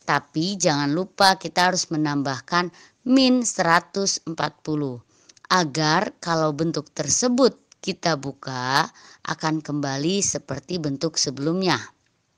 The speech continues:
Kemudian min seratus empat puluh kita pindahkan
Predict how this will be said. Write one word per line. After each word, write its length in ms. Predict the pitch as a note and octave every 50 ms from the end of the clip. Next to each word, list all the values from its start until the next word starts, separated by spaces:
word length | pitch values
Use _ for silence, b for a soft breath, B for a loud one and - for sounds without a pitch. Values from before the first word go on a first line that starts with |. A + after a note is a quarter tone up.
| _ _ _ b b b b b b b b b
Kemudian 880 | - B3+ A#3+ B3 A#3+ A#3+ G#3 A3+ A3+ A#3 A#3+ B3 C4 C#4 C#4+ C#4+ C#4+ C#4+ - _ _
min 240 | - A3 A3+ A3 A3
seratus 640 | G#3+ - - G#3 G3+ F#3+ F#3+ - - F#3 - - -
empat 320 | E3+ D#3+ - D#3 D#3 - _ -
puluh 400 | D#3+ E3 E3+ F3+ G3 G#3+ G#3 -
kita 400 | - - E3 E3 - - D#3+ D#3 -
pindahkan 800 | - D3 C#3 C#3+ C3+ C#3+ C#3+ C#3+ - - - E3 E3 E3+ E3+ -